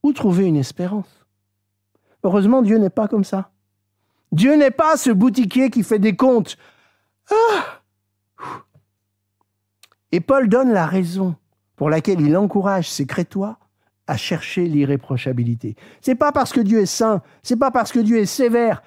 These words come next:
c'est pas parce que Dieu est dur, c'est parce que Dieu est un Dieu de grâce et de miséricorde.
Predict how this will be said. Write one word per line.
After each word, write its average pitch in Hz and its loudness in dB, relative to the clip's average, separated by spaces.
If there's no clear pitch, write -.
c'est 254 -4
pas 269 0
parce 240 -2
que 247 -2
Dieu 233 2
est 190 2
dur, 247 0
c'est - -8
parce 156 -4
que 165 2
Dieu 170 2
est 170 -2
un 143 2
Dieu 156 0
de 135 -2
grâce - -10
et 156 0
de 143 2
miséricorde. 143 -2